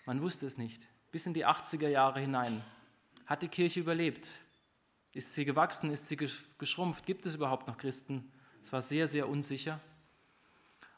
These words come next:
Und dann, als sich China langsam wieder geöffnet hatte, hat man nicht nur gemerkt, dass die Ge-, Kirche überlebt hat,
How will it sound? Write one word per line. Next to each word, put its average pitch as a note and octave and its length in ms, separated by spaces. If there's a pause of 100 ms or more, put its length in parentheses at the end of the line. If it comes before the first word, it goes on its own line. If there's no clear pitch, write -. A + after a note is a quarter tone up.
Und C3 120
dann, D#3 180
als D3 220
sich D3+ 100
China D#3+ 300
langsam D3 300
wieder C#3 160
geöffnet C3+ 440
hatte, C3+ 360 (100)
hat C3+ 140
man C3 240 (840)
nicht D3 200
nur C#3 100
gemerkt, C3 320
dass B2 140
die A#2+ 100
Ge-, A#2+ 220
Kirche C#3+ 320
überlebt B2 500
hat, - 260